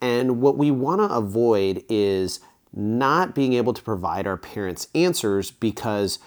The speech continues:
we just don't know, and we're just kind of guessing at those answers, um, and we aren't actually providing them with the, the information it is that they're looking for. Um, so they wanna know what the final cost is going to be,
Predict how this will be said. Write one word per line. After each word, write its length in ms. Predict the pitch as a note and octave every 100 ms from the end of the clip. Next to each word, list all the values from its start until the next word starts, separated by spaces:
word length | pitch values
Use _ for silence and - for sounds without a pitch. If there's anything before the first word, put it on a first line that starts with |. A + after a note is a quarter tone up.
| - - -
we 240 | G#2 A2+
just 320 | G2 G2+ -
don't 320 | G2 F2 D2+
know, 500 | A2 D3+ D3+ D3 C#3+
and 140 | A#2+ G2+
we're 120 | G2+
just 220 | F2+ F2+
kind 280 | - G2 F2+
of 180 | E2 E2+
guessing 560 | E3+ G3+ - F#2+ E2+ E2
at 220 | F2 F2
those 240 | F2 E2+
answers, 600 | E2+ F2+ E2 F2+ F2+ - - - -
um, 300 | G2+ F#2+ F#2 -
and 140 | G#2
we 140 | G2+
aren't 240 | G2+ A2 A2
actually 420 | G#2 G2 - G#2+
providing 760 | F#2+ - G2 F2 F#2 F#2+ F#2+ F#2
them 420 | F2+ F2 E2+ E2+ - _ _ _ _ _ _ _ _ -
with 400 | - B2+ B2 A2+
the, 460 | G2+ A2 G#2 G2+ F#2+ - - _ _
the 200 | D3 -
information 680 | D3 C#3 C3+ A2 G#2+ G2+ G2+
it 120 | F#2+
is 180 | F#2 E2+
that 140 | F2+
they're 140 | F2 F#2+
looking 340 | E3+ E3+ G2+
for. 300 | F#2+ C2+ - - - -
Um, 420 | - A#2+ G#2 G2
so 380 | G2 C3+ A2 G2+ - - - _ -
they 240 | - C3+ E3
wanna 260 | F3+ E3+
know 240 | C3 A#2 A#2
what 200 | A2 -
the 80 |
final 340 | F2+ G#2+ G#2 E2+
cost 540 | - - D3 D#3 -
is 140 | A2 F#2
going 240 | G2+ F#2
to 60 | E2+
be, 320 | F2+ F#2+